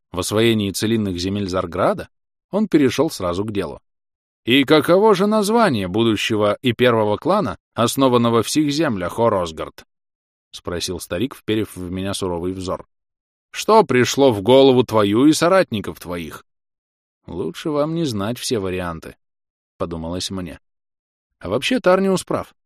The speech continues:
Названий пришло столько, что мы исписали десятки страниц с различными вариантами. Безумцы гордых реалий, боги-боги и шуты, мамонтовые волки, рыболовы вселенной, рыбаки мироздания, легендарные первопроходцы, открыватели печатей,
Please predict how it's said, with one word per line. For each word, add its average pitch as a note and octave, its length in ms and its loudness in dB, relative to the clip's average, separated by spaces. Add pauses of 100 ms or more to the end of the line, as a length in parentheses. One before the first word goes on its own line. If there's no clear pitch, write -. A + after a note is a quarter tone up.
(360)
Названий A2+ 520 2
пришло A2 380 0
столько, E3 380 -4
что - 160 -4
мы B2 160 2
исписали B2+ 460 0
десятки A2 480 -4
страниц G#2 460 -6 (180)
с - 100 -8
различными A#2 560 -2
вариантами. A2+ 600 -6 (500)
Безумцы C3+ 440 0
гордых F#2 380 -4
реалий, D#3+ 460 -2 (280)
боги-боги G#2 600 0
и E2+ 100 -8
шуты, - 440 -6 (280)
мамонтовые G2+ 600 -2
волки, F3 460 2 (200)
рыболовы G#2 520 2
вселенной, C#3+ 640 -4 (180)
рыбаки A2+ 360 0
мироздания, C3+ 800 -4 (180)
легендарные G#2 680 0
первопроходцы, F#2 840 -4 (160)
открыватели C#3 600 0
печатей, - 680 -2